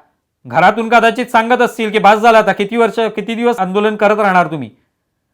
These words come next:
इथे घराकडे पण लक्ष द्या." त्यामुळे त्यांना सुद्धा कदाचित घरामधून दबाव येतच असेल. तर हे सगळं वातावरण आहे. शिवाय फडणवीस, छगन भुजबळ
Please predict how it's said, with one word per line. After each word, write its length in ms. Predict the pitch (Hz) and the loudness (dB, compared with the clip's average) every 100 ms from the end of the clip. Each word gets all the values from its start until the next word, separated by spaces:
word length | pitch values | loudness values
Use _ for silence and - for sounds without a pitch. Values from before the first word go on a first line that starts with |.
| _ _ _ _ _ _ _ _ _ _ _ | _ _ _ _ _ _ _ _ _ _ _
इथे 160 | 143 180 | -8 0
घराकडे 400 | 170 196 226 240 | 4 4 4 2
पण 160 | 233 220 | 2 0
लक्ष 240 | 214 - | 0 0
द्या." 260 | 196 147 123 _ _ _ _ _ _ _ _ _ _ _ _ _ | -2 -2 -4 _ _ _ _ _ _ _ _ _ _ _ _ _
त्यामुळे 200 | - 185 | -6 -4
त्यांना 360 | 208 190 170 214 | -2 0 2 2
सुद्धा 320 | 233 254 247 | 2 2 2
कदाचित 240 | 240 240 202 | 2 0 2
घरामधून 520 | 208 233 233 220 220 | 2 4 0 -4 0
दबाव 260 | 220 240 | 2 4
येतच 180 | 240 247 | 2 2
असेल. 580 | 269 208 170 135 131 _ _ _ _ _ _ _ _ _ _ _ _ _ _ _ | 0 0 -2 -8 -10 _ _ _ _ _ _ _ _ _ _ _ _ _ _ _
तर 40 | 160 | -4
हे 180 | 190 | -2
सगळं 280 | 247 262 269 | 0 2 4
वातावरण 500 | 254 247 269 262 240 | 4 4 4 4 2
आहे. 140 | 160 135 _ _ _ _ _ _ _ - | -2 -8 _ _ _ _ _ _ _ -6
शिवाय 400 | 185 208 240 254 - _ _ | 0 4 2 0 -10 _ _
फडणवीस, 760 | 226 240 233 208 202 196 - _ _ | 0 2 0 0 -2 -4 -8 _ _
छगन 280 | 190 240 214 | -2 0 -2
भुजबळ 480 | 202 185 208 202 | -4 -2 0 0